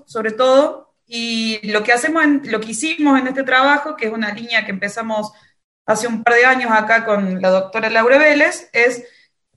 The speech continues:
em, tomar algunos de los hongos que tenemos en nuestros bosques de acá, ¿sí? Que por determinadas características los elegimos,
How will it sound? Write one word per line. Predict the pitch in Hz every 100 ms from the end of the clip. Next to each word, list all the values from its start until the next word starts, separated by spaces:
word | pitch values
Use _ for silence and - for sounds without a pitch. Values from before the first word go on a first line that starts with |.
| _ _
em, | 233 233 226 226 226 220 220 208 202 - _ -
tomar | 247 294 339 330 254
algunos | 254 247 277 285
de | 269
los | 233 240
hongos | 269 269
que | 269 220
tenemos | 220 240 262 247
en |
nuestros | 220 - 208
bosques | 226 269 269 240
de |
acá, | 240 240 277 427 - _ _
¿sí? | 240 254 330 - _ -
Que | 214
por | 214 202
determinadas | 196 196 190 226 240
características | 220 185 - 196 233 220 190 175
los | 180
elegimos, | 175 190 285 262 294 -